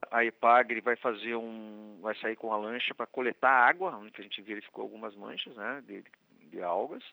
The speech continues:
pra gente ter uma noção realmente em que, ou em que região que tá situado esse fenômeno. O que, o que que acontece? Esse fenômeno é um fenômeno natural, né, e que tá pra,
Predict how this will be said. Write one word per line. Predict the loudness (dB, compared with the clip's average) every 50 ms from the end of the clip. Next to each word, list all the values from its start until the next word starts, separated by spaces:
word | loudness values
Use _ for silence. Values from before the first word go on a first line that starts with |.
| _ -20 -20 -20 -20 -18 -18 -18 -18 -20 _ _
pra | -2 -2 -2
gente | -2 -4 -2 0
ter | 0 2
uma | 2 2
noção | 0 -2 -2 -2 -2 -2 -2
realmente | -2 -2 -2 -4 -4 -6 -8
em | -10
que, | -10 -6 -2 0 2
ou | 2 2 2 0
em | -4
que | -6 -4
região | 0 0 0 0 0 -2 -4
que | -4
tá | -6 -6 -6
situado | -6 -8 -8 0 4 6 6 6 4
esse | 0 -10 -10 -10
fenômeno. | -10 -10 -10 -10 -12 -12
O | -14
que, | -14 -12 -14
o | -14
que | _ -14 -8
que | -6 -6
acontece? | -4 -4 -6 -4 -2 0 -2 -2 -2 -6 -8 -8 -6 -6 -8 -8
Esse | -6 -8 -8 -8 -8 -6
fenômeno | -6 -6 -4 -6 -6 -6 -6
é | -6
um | -6 -6 -8
fenômeno | -6 -6 -4 -4 -2 0 0
natural, | 0 0 0 2 4 6 6 6 6 4
né, | 2 2 2 0 -4 -12 -20 -20 -18 -16 -16 -16 -16 -16 -14
e | -12 -2
que | 2 2 2
tá | 4 _ 8 8 8
pra, | 8 6 4 4 4